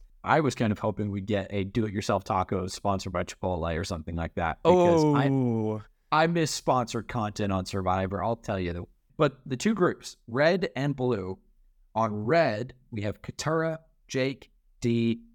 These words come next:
Speaker 1: Austin, Julie, and Caleb. On blue, we have Drew, Kelly, Sifu, Kendra, Emily, and Bruce. Which of these groups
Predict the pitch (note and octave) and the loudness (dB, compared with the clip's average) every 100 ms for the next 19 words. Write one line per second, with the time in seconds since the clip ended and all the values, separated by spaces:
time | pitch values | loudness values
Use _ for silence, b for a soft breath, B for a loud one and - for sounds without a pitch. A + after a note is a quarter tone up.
0 | - G#2 A2+ A2 - A2 A2+ - - G#2+ | -10 0 2 2 0 0 -2 -8 -2 0
1 | G2+ G2+ G2+ G2 F#2 - F#2 D#2+ - _ | 0 -2 -2 -4 -6 -2 -2 -4 -8 _
2 | _ _ _ _ _ _ _ _ - G2+ | _ _ _ _ _ _ _ _ -4 0
3 | G2 A#2 E3 D#3+ A2+ A2 - B2 G#2 G2 | 0 2 4 4 4 0 -4 0 0 0
4 | - A2 B2 B2+ C3+ C#3 _ - A2 G2+ | -4 -2 0 0 -2 -6 _ -4 2 2
5 | G2 G2 G2 - - B2+ A#2 B2+ A#2+ A#2 | 2 0 -4 -10 -2 -2 0 -2 -2 -6
6 | - G#2+ F#2+ F#2+ F2+ F2 - G2+ G2+ F#2+ | -4 0 0 2 0 0 -4 -2 0 2
7 | F#2 F2+ - F2+ F2 F2 - _ F2 E2+ | 0 -2 -4 -4 -2 -2 -6 _ -8 -6
8 | D2 B1+ - - _ _ _ _ - A2 | -6 -8 -16 -16 _ _ _ _ -6 2
9 | E3 - - A2+ A2 A#2+ A#2 - A2 G#2 | 2 2 0 -2 0 0 0 -4 -2 0
10 | G#2 - - | 0 -4 -12